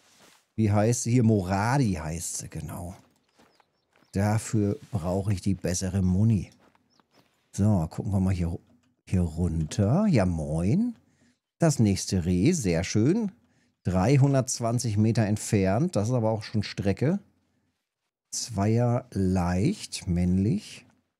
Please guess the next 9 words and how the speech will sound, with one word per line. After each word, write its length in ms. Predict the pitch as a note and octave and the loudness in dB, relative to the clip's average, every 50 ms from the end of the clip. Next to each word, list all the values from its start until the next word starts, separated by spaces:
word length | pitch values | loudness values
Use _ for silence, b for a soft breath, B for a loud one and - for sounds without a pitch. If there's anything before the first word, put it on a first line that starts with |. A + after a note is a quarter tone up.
| _ _ _ _ _ _ _ _ _ _ _ _ _ _ _ _ _ _ _ _ _ _ _ _ _ _ _ _ _ | _ _ _ _ _ _ _ _ _ _ _ _ _ _ _ _ _ _ _ _ _ _ _ _ _ _ _ _ _
Und 160 | - G2 F2 | -4 -2 0
da 80 | - F2 | 0 -2
ist 180 | F#2+ - - - | -2 -2 0 0
der 100 | F#2+ F2+ | 0 2
nächste 800 | F2 E2+ E2+ D#2+ D#2+ D#2+ - - - - D3 E3 G#3+ A#3+ - | 2 2 2 0 0 -2 -4 -6 -2 0 2 2 0 -2 -4
auf 540 | - - E2 F#2+ C3 D#3 D3+ - - - - | -4 -2 0 0 0 0 -2 -6 -14 -14 -10
zweihundert 720 | - - - - F2 E2 G#2 A#2 B2+ D#3 D#3+ D#3 - - | -10 -10 -8 -6 -4 0 2 4 4 4 4 2 2 2
Meter 240 | B2 B2 C3 D3+ D3 | 2 2 2 2 0
knapp. 420 | - - D3+ D3+ F#3+ A3 - - | 0 0 0 0 0 -2 -6 -12